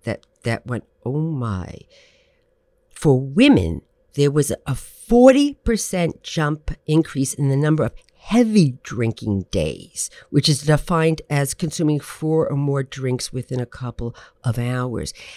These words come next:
And I went, "Whoa, whoa, whoa, whoa, whoa." You know, we saw that. But then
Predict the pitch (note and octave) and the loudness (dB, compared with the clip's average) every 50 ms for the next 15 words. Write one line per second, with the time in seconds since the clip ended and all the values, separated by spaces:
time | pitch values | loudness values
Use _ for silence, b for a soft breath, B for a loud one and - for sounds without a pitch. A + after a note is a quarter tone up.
0 | B B B C#3 C#3 C3 C3 C#3 C3 - - G#2 A#2 C3+ C#3 C3+ C3 B2+ A#2 A2+ | B B B -2 0 0 0 -2 -4 -4 -6 -8 -6 -4 -4 -4 -4 -4 -6 -6
1 | G#2+ G#2 G#2+ A2 G2 G#2 G#2+ G#2+ G2 F#2+ - - G#2 G2+ F2 D#2+ C#2 - - - | -6 -6 -8 -8 -6 -6 -6 -6 -6 -6 -6 -6 -6 -4 -4 -6 -8 -10 -12 -16
2 | - B B B B B B B B D#3+ D3+ C3+ A2+ - B B B B - D3 | -18 B B B B B B B B 4 6 6 4 2 B B B B -8 -6
3 | D3 D3 - - - - A3 G#3+ A3 A3 F3 D3 A2+ A#2+ B2 - C3+ C#3 - - | -4 -2 -2 -2 -2 -2 -2 -2 -2 -2 -4 -4 -4 -6 -6 -8 -10 -10 -6 -4
4 | A#3 C4 D4+ E4 E4+ D4+ | -2 2 4 4 2 2